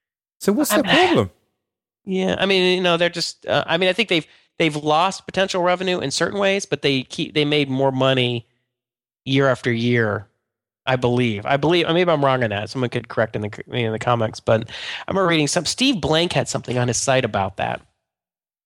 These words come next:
Speaker 2: Um, about how, he wrote something about how they fought the V C R they thought people using V C Rs would record stuff and never, and, you know, never go see movies again. And then they fought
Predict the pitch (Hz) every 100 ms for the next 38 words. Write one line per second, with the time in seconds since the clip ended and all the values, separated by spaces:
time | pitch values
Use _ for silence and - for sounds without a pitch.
0 | - 160 123 117 110 107 - _ _ _
1 | _ _ 120 120 127 120 117 - - -
2 | 139 123 117 113 123 143 139 127 120 127
3 | 123 117 110 - 123 117 110 - _ _
4 | _ 139 127 - 170 170 151 131 - _
5 | _ _ _ _ _ 131 120 139 135 127
6 | 123 139 143 147 151 - _ _ - 127
7 | 127 - 139 131 123 127 123 123 117 123
8 | 120 110 - 127 123 - 123 117 113 107
9 | 110 110 110 107 - - 117 107 110 127
10 | 107 104 110 110 113 104 110 113 117 110
11 | 110 113 110 113 110 104 104 101 104 -
12 | 107 104 101 101